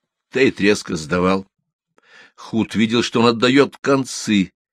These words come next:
и умрёт, если ему срочно не оказать квалифицированную медицинскую помощь. Его следует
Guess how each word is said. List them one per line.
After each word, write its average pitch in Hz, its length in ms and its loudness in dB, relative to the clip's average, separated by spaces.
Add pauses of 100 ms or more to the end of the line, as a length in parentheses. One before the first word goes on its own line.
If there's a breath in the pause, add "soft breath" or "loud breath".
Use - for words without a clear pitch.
(1400)
и - 80 -4
умрёт, 190 480 4
если 95 180 -6
ему 107 140 2
срочно 156 540 0
не 147 60 0
оказать 147 340 -2
квалифицированную 143 760 -4
медицинскую 120 640 -6
помощь. 98 420 -6 (800)
Его 101 200 -2
следует 87 540 -2